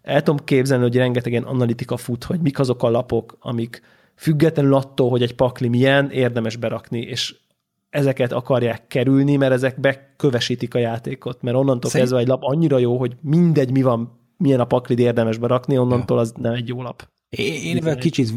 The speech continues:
Speaker 2: vitatkoznék. A, az Azure Drake-nél az, az valóban az van, hogy amikor összeállítasz egy paklit, és hogy melyik öt manás lapot teszed be, vannak nagyon jó öt manás lapok, de ez egy ilyen
Speaker 1: Meg,
Speaker 2: default.
Speaker 1: meg
Speaker 2: Tök
Speaker 1: van egy Azure,
Speaker 2: mindegy,
Speaker 1: meg van
Speaker 2: hogy
Speaker 1: az Azure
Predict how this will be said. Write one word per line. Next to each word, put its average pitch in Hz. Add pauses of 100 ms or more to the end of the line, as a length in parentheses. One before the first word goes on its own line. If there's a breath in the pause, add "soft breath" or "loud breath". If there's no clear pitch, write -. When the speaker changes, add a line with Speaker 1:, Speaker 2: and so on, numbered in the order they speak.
Speaker 2:
vitatkoznék. 101 (140)
A, 95
az 110
Azure 120
Drake-nél 113
az, 104 (220)
az 104
valóban 113
az 104
van, 107
hogy 92
amikor 95
összeállítasz 101
egy 95
paklit, -
és 92
hogy 87 (380 soft breath)
melyik 110
öt 101
manás 95
lapot 95
teszed 87
be, 104 (380 loud breath)
vannak 101
nagyon 95
jó 90
öt 101
manás 90
lapok, -
de 104
ez 98
egy 104
ilyen 110
Speaker 1:
Meg, 107
Speaker 2:
default. - (360 soft breath)
Speaker 1:
meg 127
Speaker 2:
Tök 127
Speaker 1:
van 127
egy 123
Azure, 117
Speaker 2:
mindegy, 117
Speaker 1:
meg 127
van 127
Speaker 2:
hogy 127
Speaker 1:
az 123
Azure 117